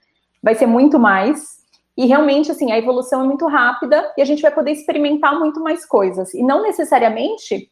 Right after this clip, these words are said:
isso também é, é uma das tendências, né? É, você não precisa mais ter uma carreira e quando você terminar essa carreira, você tem a próxima. Então, vai ser cada vez mais comum, por exemplo, você tem a sua carreira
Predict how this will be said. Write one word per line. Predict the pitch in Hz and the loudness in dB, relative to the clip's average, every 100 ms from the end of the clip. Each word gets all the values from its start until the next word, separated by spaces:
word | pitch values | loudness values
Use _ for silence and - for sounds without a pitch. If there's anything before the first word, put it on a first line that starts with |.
| _ | _
isso | 240 240 | -10 -4
também | 262 240 | -2 -2
é, | 254 220 | 0 2
é | |
uma | 233 233 | 2 0
das | 226 233 | -2 -4
tendências, | 214 214 226 254 220 185 - - _ _ - | -4 -2 -2 -2 -2 -4 -8 -20 _ _ 0
né? | 208 - - - _ | 0 0 -16 -20 _
É, | 214 294 226 | 4 4 2
você | 262 | 2
não | 285 294 | 2 2
precisa | 294 285 302 | 0 0 2
mais | 285 285 | 2 2
ter | 254 - | 0 2
uma | 294 392 392 | 0 2 0
carreira | 392 269 233 233 277 294 | 0 2 2 2 2 0
e | 285 | 2
quando | 277 262 | -2 0
você | 269 269 | -4 -6
terminar | - 269 262 240 | -2 -2 0 -2
essa | 254 262 | -2 -2
carreira, | 269 247 254 | 0 2 0
você | 254 277 | -4 -6
tem | 254 | -6
a | |
próxima. | 254 226 185 - 196 196 196 _ _ _ _ | -2 -2 -2 -6 -12 -12 -14 _ _ _ _
Então, | 214 233 | -4 0
vai | 254 | 0
ser | 269 | 0
cada | 277 254 | 0 2
vez | 247 294 | 0 0
mais | 302 285 - | -2 -2 -2
comum, | 254 233 262 294 | -2 0 -2 0
por | 269 | 2
exemplo, | 233 214 233 269 285 302 285 | 2 2 0 0 0 4 4
você | 285 - 233 | 2 -2 0
tem | 262 247 | 0 -2
a | |
sua | 240 240 | -2 -2
carreira | 233 240 240 233 220 | 2 2 6 6 4